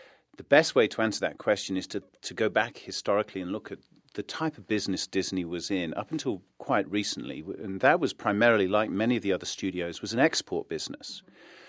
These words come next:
The I, you know, if you think fundamentally, we're in the, in the business of I P creation,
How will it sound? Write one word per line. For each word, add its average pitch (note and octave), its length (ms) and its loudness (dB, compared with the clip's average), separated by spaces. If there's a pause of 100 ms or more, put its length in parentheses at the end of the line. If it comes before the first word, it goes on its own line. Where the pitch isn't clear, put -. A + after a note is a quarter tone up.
(240)
The G2 120 0
I, C#3 260 6
you C3+ 100 -6
know, A2 100 2
if A2 160 -2
you A2 80 -4
think C#3+ 320 -2
fundamentally, A2 680 0
we're F#2+ 240 2
in F#2 200 0
the, F2+ 220 -4
in F#2 140 -6
the F#2 80 -4
business G2+ 360 -4
of F2+ 80 -6
I F#2+ 140 0
P F#2 360 -12
creation, - 580 -8